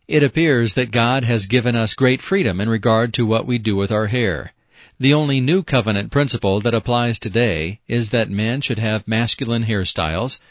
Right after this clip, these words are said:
and women should have feminine hairstyles, First Corinthians eleven verses three through sixteen.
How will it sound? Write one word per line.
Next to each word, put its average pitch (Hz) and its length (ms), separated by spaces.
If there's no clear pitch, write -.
and 117 180
women 120 300
should 123 180
have 123 240
feminine 117 400
hairstyles, 90 800
First - 300
Corinthians 107 440
eleven 98 360
verses 95 380
three 104 200
through 92 220
sixteen. 92 760